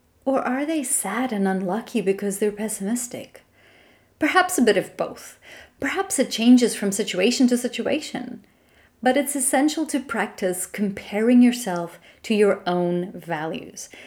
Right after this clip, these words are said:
And let's face it, even comparing yourself to yourself can be unfair sometimes.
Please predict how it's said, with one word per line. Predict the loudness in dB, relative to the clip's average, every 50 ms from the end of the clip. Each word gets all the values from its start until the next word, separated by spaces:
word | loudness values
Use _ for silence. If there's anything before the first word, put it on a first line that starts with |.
| -20 -20 -20 _ _ _ _ _ _ _ _ _ _ _ _ _ _ -2
And | 0 2 2 0 -2 -6 -18 _ _ _ _ _ _ _ _ _ _ _ _ _ _ _ -4
let's | -4 -4 0 4
face | 4 4 4 6
it, | 4 4 4 4 -4 -8 0
even | 0 2 4 6 4 4
comparing | 4 0 -4 -4 -2 0 2 4 4 4 4
yourself | 2 2 2 4 2 2 2 2
to | 0 2
yourself | 2 2 0 0 0 2 4 4 2 2 2
can | 6 6 6
be | 8 8 6 4
unfair | 4 0 2 4 4 4 4 2
sometimes. | 0 -2 -4 -4 -4 -6 -6 -6 -6 -8 -10 -12